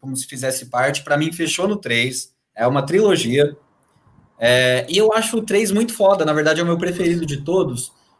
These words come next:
Por quê? Porque tem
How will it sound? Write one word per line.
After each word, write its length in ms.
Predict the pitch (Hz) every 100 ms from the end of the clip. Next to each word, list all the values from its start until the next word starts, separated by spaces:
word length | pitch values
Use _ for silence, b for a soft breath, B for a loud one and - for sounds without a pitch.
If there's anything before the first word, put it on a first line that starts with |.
| _ - - - -
Por 240 | 220 226 226
quê? 400 | - 143 110 - - - - _ _ _ _ -
Porque 920 | 175 180 175 180 180 180 180 175 175
tem 440 | 208 220 220 208